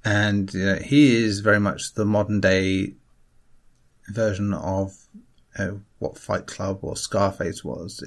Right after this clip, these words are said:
in terms of, like, a fan base that very much misinterpret the point of what Christopher Nolan does. And this is that sort of game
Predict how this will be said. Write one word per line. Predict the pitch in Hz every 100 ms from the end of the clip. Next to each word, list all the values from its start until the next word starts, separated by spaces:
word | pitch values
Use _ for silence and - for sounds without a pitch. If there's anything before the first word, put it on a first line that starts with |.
| -
in | 104
terms | 98 104 98
of, | 107 117
like, | 101 - - - - - - -
a | -
fan | - 139 135
base | 120 110 104
that | 131
very | 117 113
much | 104 98 - _ -
misinterpret | 127 117 95 107 101 - 104 - 98 -
the | 98
point | - - 95 - - _ _ -
of | 95 -
what | - -
Christopher | - 104 - 95
Nolan | 98 95 95 95
does. | 101 95 92 - - _ _ _ - _ _ _ _ _ _ _ _ _ _ _ _ -
And | 113 113 110 - _ _ _ _ _ _ _ _ -
this | 127 -
is | 139 101
that | 113 - -
sort | -
of | 101
game | 110 101 127 180